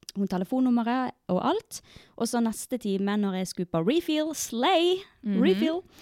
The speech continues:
Speaker 1: så sa hun til meg at,
Speaker 2: <laughs>
Speaker 1: eh, datteren hadde gått til han da,
Speaker 2: Ja.
Speaker 1: og siden, etter tre timer,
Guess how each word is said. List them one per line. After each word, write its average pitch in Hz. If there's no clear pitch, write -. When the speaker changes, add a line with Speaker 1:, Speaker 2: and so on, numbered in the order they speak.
Speaker 1:
så 220
sa 226
hun 170
til 196
meg 180
at, 175
Speaker 2:
<laughs> -
Speaker 1:
eh, 175
datteren 185
hadde 180
gått -
til 180
han 170
da, 226
Speaker 2:
Ja. 196
Speaker 1:
og 190
siden, 196
etter -
tre 190
timer, 175